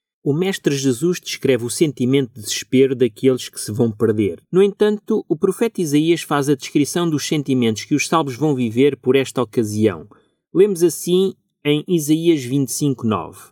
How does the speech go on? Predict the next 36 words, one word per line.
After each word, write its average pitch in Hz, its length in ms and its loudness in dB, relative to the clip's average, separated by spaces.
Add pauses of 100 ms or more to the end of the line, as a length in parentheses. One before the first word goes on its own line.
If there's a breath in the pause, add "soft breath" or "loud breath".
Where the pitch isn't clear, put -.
(460)
"Naquele 151 340 2
dia 175 220 2
se - 160 -4
dirá: 131 460 0 (400)
'Eis 190 240 4
que - 180 0
este 170 240 0
é 143 60 4
o 135 80 4
nosso 147 420 -2
Deus, 135 540 2
a 143 100 2
quem 190 220 0
esperávamos, 131 840 -2 (280)
e 156 180 2
ele 214 160 2
nos 185 200 -2
salvará. 139 640 0 (120)
Esse 190 300 2
é 175 60 2
o 165 120 0
Senhor, 139 680 2
a 147 100 -2
quem 185 300 0
aguardávamos. 127 800 0 (320 soft breath)
Na 147 140 2
sua 220 240 2
salvação 180 720 2
exultaremos 156 1000 0
e 151 160 0
nos 151 240 2
alegraremos.'" 131 1040 0 (800)
Para 403 160 0
as 240 100 -4
duas 254 240 0
classes, - 480 -2